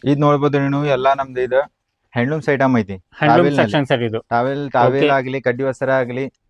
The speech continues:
Speaker 2: ಹಾ, ಸರ್.
Speaker 1: ಚಾಪಿ ಆಗ್ಲಿ, ಚಾಪಿ ಬಗ್ಗೆ ಚಾಪಿ ಐತಿ, ಸೋಫಾ ಸೆಟ್ ಬಗ್ಗೆ ಸೋಫಾ ಸೆಟ್ ನಲ್ಲೇ ಸಿಗ್ತೈತಿ ನಿಮ್ಗೆ.
Speaker 2: ಓಕೆ,
Speaker 1: ಸೋಫಾ
Speaker 2: ಸೋಫಾ
Speaker 1: ಸೆಟ್
Speaker 2: ಸೆಟ್
Speaker 1: ನಲ್ಲೇನು
Speaker 2: ಎಲ್ಲ ಬೇಕಂದ್ರೆ ಅದೂನು ಇದೆ
Speaker 1: ಎಲ್ಲ
Speaker 2: ಸರ್.
Speaker 1: ಐತಿ, ಅದು ಐತಿ.
Speaker 2: ಹಾ, ಹಾ, ಸರ್.
Speaker 1: ತ್ರೀ ಫಿಫ್ಟಿ ಲಿಂದ ಚಾಲು ಆಗೈತಿ, ಸೆವೆನ್ ಟ್ವೆಂಟಿ ಲಾಸ್ಟ್ ರೇಂಜ್ ಐತಿ ನಮ್ ಕಡೆ.
Speaker 2: ಓಕೆ, ಸರ್.
Speaker 1: ಕಾಟ್-, ಟವೆಲ್ ನಲ್ಲಿ ಏನೈತಿಲ್ಲ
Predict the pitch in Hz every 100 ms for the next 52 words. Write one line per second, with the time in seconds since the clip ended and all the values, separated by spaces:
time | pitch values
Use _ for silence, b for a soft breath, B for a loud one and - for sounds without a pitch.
0 | _ 135 139 127 123 147 135 127 131 131
1 | 123 117 135 135 127 120 135 131 135 123
2 | 123 135 131 131 131 127 123 135 131 123
3 | 123 131 123 113 131 123 120 117 113 127
4 | 147 131 151 143 143 156 - 143 143 160
5 | 180 185 185 208 240 196 214 202 151 156
6 | 147 120 107 104 127 151 135 147 151 143
7 | 127 113 107 151 151 131 156 151 147 143
8 | 151 147 147 170 156 139 147 147 147 139
9 | 135 - 143 131 113 117 110 117 143 151
10 | 135 135 123 131 135 131 - 151 165 160
11 | 160 160 160 147 143